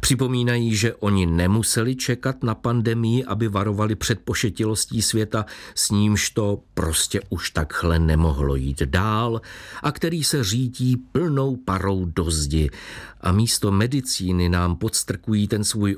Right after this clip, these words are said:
obehraný, obvinující šmejd, kterému se tentokrát už mnozí nebudou vzpěčovat. Ach, to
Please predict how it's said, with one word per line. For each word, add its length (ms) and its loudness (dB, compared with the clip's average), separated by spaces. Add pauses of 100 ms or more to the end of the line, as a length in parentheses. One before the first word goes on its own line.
(120)
obehraný, 720 0
obvinující 800 2
šmejd, 640 2
kterému 460 -2
se 180 -2
tentokrát 680 0
už 180 -8
mnozí 500 2
nebudou 460 2
vzpěčovat. 800 -4 (1300)
Ach, 200 0
to 180 -2